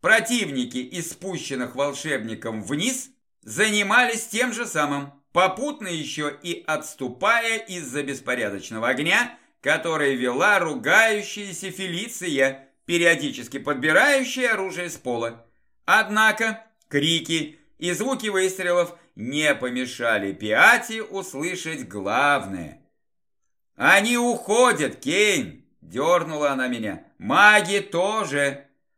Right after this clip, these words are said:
Они собираются сбежать!» «Вряд ли просто так!» прохрипел я, указывая на выход. «Быстрее на выход!» Жизнь становится куда веселее, когда у тебя нет портала,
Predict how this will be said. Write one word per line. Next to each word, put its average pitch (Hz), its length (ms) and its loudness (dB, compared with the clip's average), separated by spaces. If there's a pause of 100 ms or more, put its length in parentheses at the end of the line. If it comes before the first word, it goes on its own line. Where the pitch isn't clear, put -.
(160)
Они 185 640 4
собираются 208 1120 4
сбежать!» 131 880 -4 (1040)
«Вряд 254 420 6
ли 254 80 0
просто 240 440 0
так!» - 500 2
прохрипел 127 640 -2
я, 143 400 2
указывая 139 760 -4
на 127 120 -4
выход. 104 380 -8 (220)
«Быстрее 131 880 0
на 147 200 4
выход!» 143 580 2 (2500)
Жизнь 269 540 0
становится 220 600 -4
куда 143 300 0
веселее, 196 640 0
когда 123 400 0
у 110 100 -6
тебя 104 240 -6
нет 104 240 -8
портала, 208 680 4